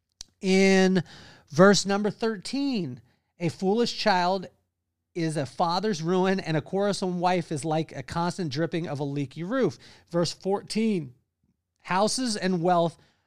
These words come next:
are inherited from your parents, but a prudent wife is from the Lord." Uh, let's see, vi-, uh, verse fifteen,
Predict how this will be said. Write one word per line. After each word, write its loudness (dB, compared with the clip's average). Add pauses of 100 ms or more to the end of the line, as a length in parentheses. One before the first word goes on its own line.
(680)
are 2
inherited 0
from -2
your -4
parents, -2 (220)
but -4
a -8
prudent -2
wife -2
is -4
from -4
the -4
Lord." 0 (1700)
Uh, 0
let's -2
see, 0
vi-, 2
uh, 4
verse 0
fifteen, -4